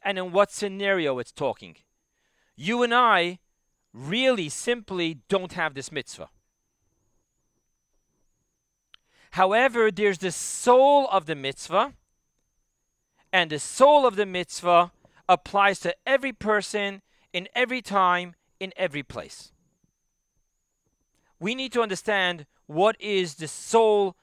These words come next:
of this mitzvah. Okay? So what we're talking about is that the war that we have to go to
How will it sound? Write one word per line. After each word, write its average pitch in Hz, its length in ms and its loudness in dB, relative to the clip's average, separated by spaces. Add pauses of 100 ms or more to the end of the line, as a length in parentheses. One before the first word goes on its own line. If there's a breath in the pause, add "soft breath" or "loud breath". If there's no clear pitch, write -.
(180)
of 147 220 -4
this 156 260 -8
mitzvah. 135 440 -12 (720)
Okay? 185 440 -2 (1300)
So 226 220 2
what 208 160 -2
we're 202 80 0
talking 254 360 -2
about 214 280 2
is 196 440 -4 (520 soft breath)
that 175 180 2
the 180 80 0
war 214 400 4
that 220 180 -2
we 220 120 -4
have 226 140 0
to 196 100 -6
go 233 320 2
to 180 420 -6